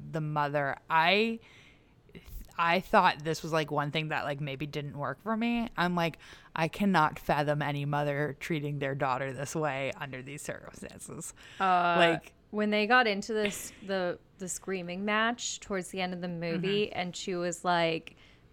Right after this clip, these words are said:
Speaker 2: basically
Speaker 1: "It's your
Speaker 2: just
Speaker 1: fault."
Speaker 2: outright put the blame on her and was like, "You chose to do a home birth instead of doing it at a hospital." I was just like,
Speaker 1: Yeah.
Speaker 2: "Oh, shit."
Speaker 1: Yeah.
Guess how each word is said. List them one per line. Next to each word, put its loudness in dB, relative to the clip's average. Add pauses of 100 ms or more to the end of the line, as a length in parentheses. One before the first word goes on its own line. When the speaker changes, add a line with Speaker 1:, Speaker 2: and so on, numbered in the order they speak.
(480)
Speaker 2:
basically 6
Speaker 1:
"It's 2
your 4
Speaker 2:
just 2
Speaker 1:
fault." 0
Speaker 2:
outright 6
put -6
the -4
blame -2
on 2
her 2
and -2
was -6
like, -4
"You -2
chose -2
to -10
do 0
a 2
home -4
birth -2
instead -4
of -4
doing -4
it -6
at -6
a -6 (120)
hospital." -8 (500)
I 2
was -2
just -8
like, -8
Speaker 1:
Yeah. -8 (240)
Speaker 2:
"Oh, -10
shit." -14 (1500)
Speaker 1:
Yeah. -10